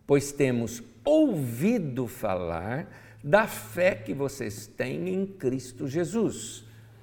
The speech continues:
e do amor que têm por todos os santos." Note que Paulo aqui fala, "temos ouvido falar." Paulo, Paulo não tinha ido lá, estava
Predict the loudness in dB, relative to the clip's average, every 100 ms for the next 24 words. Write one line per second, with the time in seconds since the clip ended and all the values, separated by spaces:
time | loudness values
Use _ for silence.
0 | -20 -4 0 2 2 2 2 4 4 0
1 | -8 -16 -6 -4 -2 0 2 2 0 -4
2 | 0 0 0 -2 -4 -4 -2 -2 -4 -4
3 | 0 0 0 -6 -2 2 2 2 -4 -4
4 | -4 -6 0 0 2 -2 -2 -2 -2 -2
5 | 6 8 8 2 -2 0 0 2 0 -2
6 | -6 -6 -2 0 0 0 -4 4 4 4
7 | 0 0 0 2 4 4 4 2 2 0
8 | -4 -18 -20 -18 0 2 2 0 -4